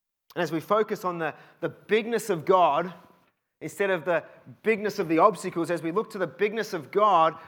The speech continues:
what happens is the obstacles start to shrink.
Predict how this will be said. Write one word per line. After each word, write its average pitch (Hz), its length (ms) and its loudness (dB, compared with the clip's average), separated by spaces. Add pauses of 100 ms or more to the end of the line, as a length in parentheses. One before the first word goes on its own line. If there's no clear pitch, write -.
what 185 160 0
happens 196 420 -4
is 156 80 -10
the 160 120 -4
obstacles 175 440 -4
start 156 260 -2
to 147 60 -12
shrink. - 580 -6